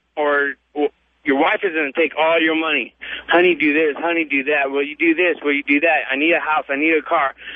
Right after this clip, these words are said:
Nah, nah. You need the house. You need the car. You need the property. You need the business,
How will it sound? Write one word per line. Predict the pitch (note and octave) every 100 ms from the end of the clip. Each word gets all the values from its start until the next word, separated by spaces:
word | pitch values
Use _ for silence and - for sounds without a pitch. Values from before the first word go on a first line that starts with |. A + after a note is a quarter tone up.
| -
Nah, | D3+ D#3 C#3+
nah. | C#3+ C3 G#2+ _
You | - C#3+ A3+
need | A3 F3+
the | D#3
house. | C3+ C3+ A#2
You | D3+ G#3
need | G#3+ E3
the | C#3
car. | C#3 B2+ A2+
You | B2 F3
need | G#3 D#3+
the |
property. | C#3 C#3+ C3 C3
You | C3 F3+
need | G3+ E3+
the | C3
business, | B2+ A2+ G#2